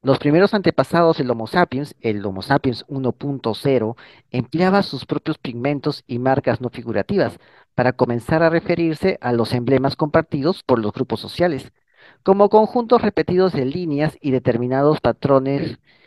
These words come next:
específicos. Sus manifestaciones artísticas parecen haber tenido menos que ver con los individuos y más con las comunidades.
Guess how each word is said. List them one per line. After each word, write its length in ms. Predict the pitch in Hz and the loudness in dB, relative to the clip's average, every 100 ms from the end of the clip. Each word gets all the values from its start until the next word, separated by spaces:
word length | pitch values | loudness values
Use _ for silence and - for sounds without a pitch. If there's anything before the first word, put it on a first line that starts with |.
| _ _ _ _ _ - | _ _ _ _ _ -2
específicos. 1300 | 117 - 107 - 165 - - - - - - - _ _ _ _ _ _ _ _ _ _ _ _ _ _ _ _ _ _ _ _ _ _ _ _ _ 151 - _ _ _ _ _ _ | -2 -2 -4 -4 -4 -6 -10 -10 -10 -8 -10 -14 _ _ _ _ _ _ _ _ _ _ _ _ _ _ _ _ _ _ _ _ _ _ _ _ _ -20 -20 _ _ _ _ _ _
Sus 280 | - 151 139 | -6 -4 0
manifestaciones 760 | 143 139 139 - - 233 269 | 0 0 -2 -4 -4 -4 -2
artísticas 720 | 165 139 - 170 - - 156 - | 0 0 -2 -10 -10 -2 -2 0
parecen 460 | 139 139 151 185 | 0 0 0 0
haber 260 | 135 127 143 | 2 2 0
tenido 380 | - 135 139 131 | -2 -2 2 2
menos 640 | 135 190 170 147 - - | 2 0 2 -2 -4 -6
que 180 | - 127 | 0 4
ver 200 | 135 139 | 4 4
con 140 | 143 | 2
los 160 | 123 - | 2 0
individuos 600 | 123 127 135 104 101 - _ - _ _ | -4 -2 -2 -2 -6 -10 _ -20 _ _
y 140 | 131 139 | -6 0
más 300 | 156 165 - | 2 0 0
con 220 | 160 147 | -2 2
las 200 | 160 - | 2 0
comunidades. 1160 | 147 131 131 127 120 113 107 98 98 - - | -2 0 -2 -4 -4 -2 -2 -6 -12 -20 -20